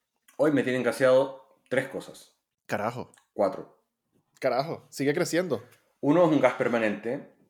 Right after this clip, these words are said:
Speaker 1: la Gibson Trini López.
Speaker 2: Uf.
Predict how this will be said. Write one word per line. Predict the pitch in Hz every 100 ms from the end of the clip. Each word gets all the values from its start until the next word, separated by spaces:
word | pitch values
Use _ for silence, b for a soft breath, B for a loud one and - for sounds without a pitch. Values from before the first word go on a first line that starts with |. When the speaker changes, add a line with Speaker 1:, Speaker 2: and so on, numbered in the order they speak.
| _
Speaker 1:
la | - 90 87 85
Gibson | 90 104 - 113 110 107 104 104 98 95 92 90 87 87 - _ _
Trini | 104 104 101
López. | 98 113 - - _ _ _ _ _ _ -
Speaker 2:
Uf. | 107 117